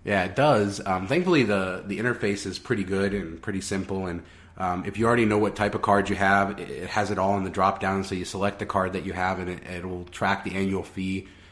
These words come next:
and it'll tell you when your annual fee is gonna be due in a year. It'll tell you how much, uh, you have left to spend to hit the sign-up bonus for that card. So, uh, once you get everything in there, it really is, uh, doing that. And I noticed that, uh, this week,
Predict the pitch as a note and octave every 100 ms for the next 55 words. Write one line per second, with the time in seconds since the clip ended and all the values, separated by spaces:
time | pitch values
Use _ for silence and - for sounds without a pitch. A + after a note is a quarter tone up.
0 | - F2+ F2+ F2+ F2+ F2+ F#2 G#2+ G2 F#2+
1 | F#2+ F#2+ F#2 F#2+ F#2 G2 G2 F#2+ F#2 F2
2 | F#2 F#2 F#2 F2+ - - - F#2+ F2 G2
3 | G2 F#2 - - F#2 F2 F#2 F#2 E2+ F#2+
4 | F#2 E2+ - F#2 F2 F2 F2 F#2 - -
5 | - F2+ F2+ F2 - - - F2+ G2+ G2+
6 | F#2 - G2+ G2 G2 G2 F#2+ - F#2+ F#2
7 | G2+ G2 G2 - F#2+ F2+ - - - -
8 | G#2 B2+ C3+ C3+ B2 A#2+ A2+ A2+ A2+ G#2
9 | G2 G2+ G#2+ G2+ G2 G2 - - F2 F2
10 | D#2 G2 G2+ G2+ F#2 F2+ G2 G#2 A2 B2+
11 | C#3 - - G#2 G2 F#2+ G#2+ F#2 F#2+ G#2+
12 | A2 A2+ A2